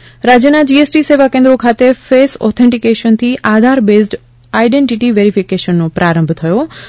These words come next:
અને આજે યુવા કૌશલ્ય દિવસ નિમિત્તે રાષ્ટ્રીય કક્ષાની સ્પર્ધાઓમાં વિજેતા બનેલા રાજ્યના યુવાનોને સન્માનિત કરાયા.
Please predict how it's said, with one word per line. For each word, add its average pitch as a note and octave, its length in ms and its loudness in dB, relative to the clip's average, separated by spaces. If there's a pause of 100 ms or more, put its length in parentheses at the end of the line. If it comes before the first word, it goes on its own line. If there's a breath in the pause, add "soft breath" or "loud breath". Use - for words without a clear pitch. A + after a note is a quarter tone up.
(120)
અને G#3+ 140 2
આજે G#3+ 240 2
યુવા A3+ 280 2
કૌશલ્ય A3+ 440 0
દિવસ G3+ 300 0
નિમિત્તે G3+ 300 2
રાષ્ટ્રીય G#3 420 -2
કક્ષાની G#3 440 -2
સ્પર્ધાઓમાં F#3 680 -2
વિજેતા F3+ 360 -2
બનેલા F3+ 380 -2
રાજ્યના F3 400 -4
યુવાનોને F3 640 0
સન્માનિત D#3 440 0
કરાયા. D#3+ 420 -4